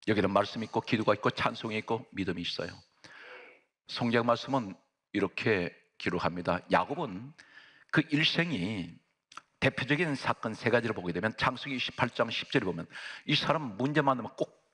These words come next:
교회로 와요. 그 베델이었습니다. 여기서 하나님 뭐라고 말씀합니까? 딴 데서는 말씀 안 하시던 하나님이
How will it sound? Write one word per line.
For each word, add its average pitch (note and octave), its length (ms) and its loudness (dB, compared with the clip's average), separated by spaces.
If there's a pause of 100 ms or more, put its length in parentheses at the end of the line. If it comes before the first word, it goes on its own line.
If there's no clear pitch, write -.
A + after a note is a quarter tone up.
(240)
교회로 G#2+ 420 2
와요. E2+ 180 -4 (760)
그 - 100 6
베델이었습니다. G2 840 -2 (440)
여기서 C#3 320 6
하나님 B2 320 0
뭐라고 G#2 220 2
말씀합니까? G#2+ 500 4
딴 D3 180 4
데서는 D3 320 -2
말씀 G#2+ 280 2
안 G2 100 4
하시던 G2+ 360 -4
하나님이 G2+ 440 -2